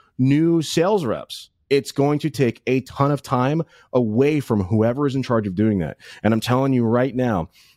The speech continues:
if you have had bad luck with hiring sales reps in the last couple of years, nine times out of ten, it's because what we're talking about right now. Those first two months of exposure and experience and onboarding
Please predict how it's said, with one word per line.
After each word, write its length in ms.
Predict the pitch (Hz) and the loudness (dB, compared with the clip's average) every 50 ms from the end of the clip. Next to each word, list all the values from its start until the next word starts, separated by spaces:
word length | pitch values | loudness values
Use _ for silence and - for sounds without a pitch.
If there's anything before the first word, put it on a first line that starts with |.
| _ _ | _ _
if 180 | - 113 104 101 | -2 -2 -2 0
you 260 | 107 120 139 147 147 | 0 2 2 2 2
have 460 | 135 139 - 131 135 139 139 135 123 | 0 -2 -2 -2 0 0 0 -2 -2
had 600 | 107 - - 139 127 127 131 123 113 180 175 160 | -4 -4 -4 -4 -2 0 0 0 -2 -2 -4 -2
bad 440 | 120 120 120 127 139 139 139 117 104 | -2 0 0 0 0 -2 -4 -4 -4
luck 340 | 110 120 147 180 165 - - - | -2 0 0 0 0 -4 -4 -4
with 160 | 107 98 90 | -2 -2 -2
hiring 640 | - - - 117 123 135 147 151 151 147 131 120 113 | -4 -4 -2 -2 0 0 2 2 2 2 2 0 0
sales 340 | - 131 139 147 156 139 | 0 0 2 2 2 0
reps 220 | 156 95 - - - | 0 -2 -2 -2 -2
in 60 | 95 | 0
the 60 | 98 107 | 2 2
last 220 | 113 117 - - | 2 0 -2 -4
couple 200 | - 127 - 135 | -6 -4 0 0
of 80 | 110 107 | 0 2
years, 420 | 120 147 147 110 92 82 - - _ _ _ _ _ _ _ _ _ - | 2 2 2 2 0 -2 -4 -8 _ _ _ _ _ _ _ _ _ -4
nine 220 | 123 135 170 190 | -2 0 0 0
times 240 | 165 190 190 185 165 | 0 0 0 0 0
out 100 | 156 135 | 0 -2
of 80 | 117 | -2
ten, 320 | - 127 131 147 170 175 - - | -2 -2 0 0 0 -2 -2 -4
it's 160 | 117 - - | -8 -8 -6
because 320 | - 104 - 123 120 120 127 | -8 -4 0 0 0 0 0
what 80 | 127 | 0
we're 100 | - 127 | 0 0
talking 300 | - - 113 110 - 107 | 0 0 -2 -2 -2 -2
about 240 | 101 101 95 90 - | 0 0 0 0 -2
right 180 | 87 87 - - | -2 -4 -4 -4
now. 220 | 80 71 67 - - - - _ _ | -6 -8 -8 -12 -16 -20 -20 _ _
Those 220 | 110 110 98 - | 2 2 2 0
first 360 | - - - 131 131 - - | -2 -2 0 0 0 -2 -4
two 160 | - - 160 139 | -2 0 0 2
months 400 | 120 110 110 120 113 - - - _ - | 2 0 0 -2 -4 -6 -12 -16 _ -2
of 120 | 113 104 | 0 0
exposure 520 | 104 - - - - 104 110 113 110 113 104 | 0 -4 -6 -2 0 0 2 2 2 0 0
and 80 | 101 | 0
experience 560 | 95 - - - - 101 104 104 104 104 - - | -2 -4 -6 -2 0 0 2 2 0 -2 -4 -8
and 80 | - | -8
onboarding 560 | - 76 92 104 107 113 123 127 147 160 160 | -2 0 0 2 2 2 2 2 2 0 -2